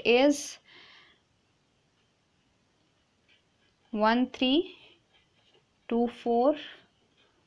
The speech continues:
one two, three four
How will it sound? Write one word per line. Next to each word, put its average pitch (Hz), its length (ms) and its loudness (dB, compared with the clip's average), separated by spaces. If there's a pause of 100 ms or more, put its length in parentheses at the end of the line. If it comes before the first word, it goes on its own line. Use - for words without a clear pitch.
(200)
one 214 360 0 (180)
two, 240 180 0 (1900)
three 240 240 2 (140)
four 226 280 2